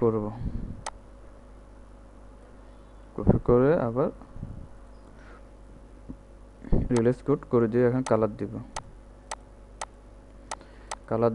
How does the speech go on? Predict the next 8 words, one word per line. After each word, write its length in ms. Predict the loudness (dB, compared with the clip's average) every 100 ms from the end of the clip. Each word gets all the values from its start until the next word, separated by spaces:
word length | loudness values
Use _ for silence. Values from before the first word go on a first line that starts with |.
| 2
দিলাম, 320 | 4 4 4 4
এরপর 200 | 2 2 0
আমরা 160 | 0 0 0
নিচে 340 | -2 -2 2 2 0 -4 -20 -20 -20 -20 -20 -20 -16 -10
ছোট 160 | -2 4 4
করে 120 | 4 4
এটাকে 220 | 4 2 2
বসাবো 300 | 0 0